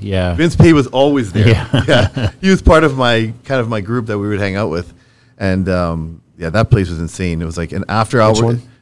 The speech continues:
Speaker 2: Go-, it was called The Government.
Speaker 1: So
Speaker 2: Yeah.
Speaker 1: Drake was,
Speaker 2: Yeah.
Speaker 1: wasn't big yet when he
Speaker 3: No, he
Speaker 1: was
Speaker 3: wasn't
Speaker 1: right?
Speaker 3: even
Speaker 2: He was,
Speaker 3: around.
Speaker 2: he was just getting popular,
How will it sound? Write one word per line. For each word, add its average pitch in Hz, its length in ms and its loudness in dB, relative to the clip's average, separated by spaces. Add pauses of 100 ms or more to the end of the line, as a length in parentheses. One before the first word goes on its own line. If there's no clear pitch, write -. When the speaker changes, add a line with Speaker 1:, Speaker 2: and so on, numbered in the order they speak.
(160)
Speaker 2:
Go-, 135 160 -4
it 147 40 2
was 110 120 0
called 110 160 2
The 92 80 -6
Government. 90 400 -2
Speaker 1:
So 151 140 6
Speaker 2:
Yeah. 143 60 6
Speaker 1:
Drake 156 360 6
was, 135 160 4
Speaker 2:
Yeah. 110 60 -8 (140)
Speaker 1:
wasn't 131 320 4
big 123 220 2
yet 95 240 0
when 104 120 -2
he 98 80 0
Speaker 3:
No, 117 200 4
he 113 140 -2
Speaker 1:
was 117 160 4
Speaker 3:
wasn't - 80 6
Speaker 1:
right? 127 160 6
Speaker 3:
even 92 180 -6
Speaker 2:
He 147 100 0
was, 120 100 4
Speaker 3:
around. 120 280 -2
Speaker 2:
he 156 160 -4
was 120 160 2
just 131 240 -2
getting 127 240 2
popular, 90 560 2